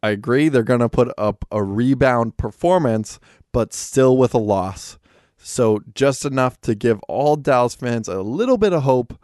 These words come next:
but not enough to make them feel good. So I'm going Philly. We got our Monday night game. New England Patriots,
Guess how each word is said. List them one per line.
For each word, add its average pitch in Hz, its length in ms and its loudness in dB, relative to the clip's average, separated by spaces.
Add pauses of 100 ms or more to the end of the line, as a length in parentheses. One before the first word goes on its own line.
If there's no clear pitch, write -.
(260)
but 117 140 -2
not 120 260 0
enough 113 440 -4 (100)
to 113 100 -8
make 98 220 -4
them 101 160 -6
feel 101 220 -4
good. 90 420 -6 (760)
So 107 380 2 (160)
I'm 117 220 0
going 113 320 2
Philly. 98 520 -4 (760)
We 113 120 -4
got 110 180 2
our 104 60 2
Monday 131 400 2
night 120 200 0
game. 95 420 -6 (360)
New 113 240 -6
England 151 500 -2
Patriots, 107 680 -2